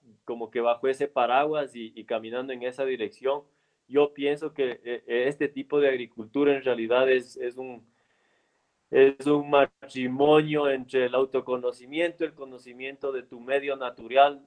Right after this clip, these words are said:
de, de tu medio natural, del ecosistema en el que vives, y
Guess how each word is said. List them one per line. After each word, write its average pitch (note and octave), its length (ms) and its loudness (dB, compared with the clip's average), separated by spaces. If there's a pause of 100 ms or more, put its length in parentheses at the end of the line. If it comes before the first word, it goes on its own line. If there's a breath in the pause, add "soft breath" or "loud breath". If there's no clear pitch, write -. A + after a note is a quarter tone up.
de, A2+ 220 -4
de A2 140 -4
tu A#2+ 140 -16
medio C3+ 260 -4
natural, B2+ 460 -2
del B2 160 -10
ecosistema A#2 580 -6
en B2+ 80 -8
el A#2 140 -10
que A2+ 140 -2
vives, D3+ 500 -4 (1120)
y B2 520 -2